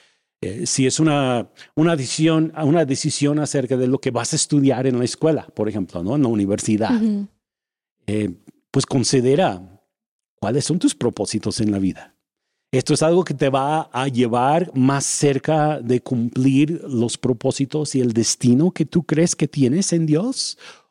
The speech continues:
Speaker 1: ¿O simplemente te están presionando que tienes que estudiar esta cosa? Ujú. Entonces, otra vez, mejor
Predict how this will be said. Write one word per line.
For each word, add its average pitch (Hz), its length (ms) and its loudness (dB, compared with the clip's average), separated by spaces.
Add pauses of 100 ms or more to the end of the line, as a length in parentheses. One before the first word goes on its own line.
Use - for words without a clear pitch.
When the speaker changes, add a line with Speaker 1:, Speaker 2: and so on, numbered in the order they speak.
(280)
Speaker 1:
¿O 190 680 4
simplemente 156 720 2
te 143 120 0
están 147 260 -2
presionando 147 580 0
que 143 80 -2
tienes 151 260 -2
que 135 100 0
estudiar 147 360 2
esta 123 260 -2
cosa? - 280 -4 (1080)
Ujú. 117 460 0 (380)
Entonces, 117 540 0
otra 123 320 0
vez, 139 320 2
mejor 117 520 -2